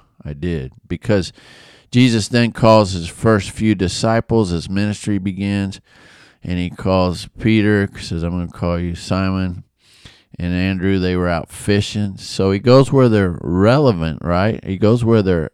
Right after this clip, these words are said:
where they're at. He goes to them. He goes where they're at. He doesn't open a door and say, "Hey, come to me and let's see what we can do." He goes where they're at, and he says things that are relevant to them. He doesn't go to them and say,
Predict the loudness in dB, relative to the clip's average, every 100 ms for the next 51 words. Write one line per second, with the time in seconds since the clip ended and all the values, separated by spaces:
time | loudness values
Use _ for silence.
0 | -2 2 4 4 2 2 0 -2 0 4
1 | 4 2 -4 -6 -4 -2 -2 -4 -6 -6
2 | -2 2 4 2 -2 0 2 2 0 0
3 | 0 -2 -4 -6 -6 -6 -10 -4 -2 -2
4 | -4 0 0 2 0 -2 0 0 0 -2
5 | -2 -2 -4 -4 -4 -4 -6 -6 -6 -8
6 | -10 _ -20 -20 -20 _ _ -6 -4 -2
7 | -4 -4 0 2 2 -2 -4 -8 -2 2
8 | 2 2 2 0 0 -2 0 0 0 -4
9 | -6 -8 -6 -6 -6 -2 0 2 0 -2
10 | -10 _ -20 _ _ _ -20 -4 2 2
11 | 0 0 2 4 4 6 4 0 -4 -6
12 | -4 -4 -6 -4 -2 -2 -4 -4 0 2
13 | 2 0 -2 -4 -6 -8 -6 -4 -2 -4